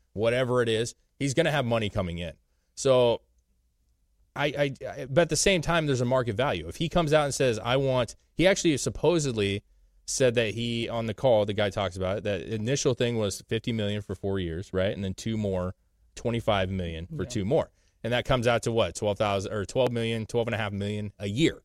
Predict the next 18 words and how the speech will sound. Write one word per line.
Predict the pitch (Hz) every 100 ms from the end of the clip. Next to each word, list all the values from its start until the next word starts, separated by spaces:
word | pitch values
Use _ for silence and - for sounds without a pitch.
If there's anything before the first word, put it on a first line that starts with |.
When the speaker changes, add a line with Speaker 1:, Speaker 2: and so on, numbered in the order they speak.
| -
Speaker 2:
Yeah. | 135 117 117 - _ _
Speaker 1:
Right? | 98 101 120 -
And | 110
he | 117 202
said | - 151
that | 123
Crowder | - 123 113
came | 123 113
back | 98 95 98
and | - 104 101 _
said | - 110
that | 101
he | 117
was | 113 107
looking | 107 113
for | 101 107
more | 98 98 95
like | 95 98